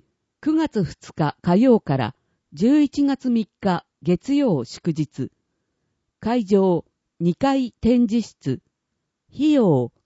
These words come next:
観覧料に含む。申し込み方法、直接会場へ。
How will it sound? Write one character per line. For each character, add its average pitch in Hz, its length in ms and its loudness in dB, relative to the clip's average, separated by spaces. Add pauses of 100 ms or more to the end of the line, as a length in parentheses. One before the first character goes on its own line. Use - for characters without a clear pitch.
(180)
観 269 300 0
覧 277 260 -2
料 156 200 0
に 131 120 -2
含 143 320 -4
む。 120 140 -4 (920)
申 233 180 -2
し - 100 -16
込 302 160 -2
み 277 160 4
方 262 260 2
法、 131 440 -2 (480)
直 175 180 -6
接 277 380 -4
会 226 300 -2
場 185 340 0
へ。 156 220 -2